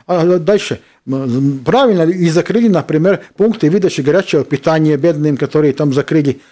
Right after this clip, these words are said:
в нескольких ш-, местах. Очень мало осталось народу, там, в принципе, есть районы, теперь надо очень далеко ехать,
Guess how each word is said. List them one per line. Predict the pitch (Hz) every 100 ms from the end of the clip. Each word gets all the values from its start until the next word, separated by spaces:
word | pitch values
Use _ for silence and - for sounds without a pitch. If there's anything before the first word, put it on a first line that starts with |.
| _ -
в |
нескольких | 160 - 139 131
ш-, | -
местах. | 156 160 - 160 - _ -
Очень | 185 175
мало | 139 139 139
осталось | 143 - 160 147 - -
народу, | - 156 196 156
там, | - 143
в |
принципе, | 127 175 - 131
есть | 170 -
районы, | 165 196 147
теперь | - - 180 - -
надо | 180 170
очень | 165 165
далеко | 147 143 190
ехать, | 160 143 - 147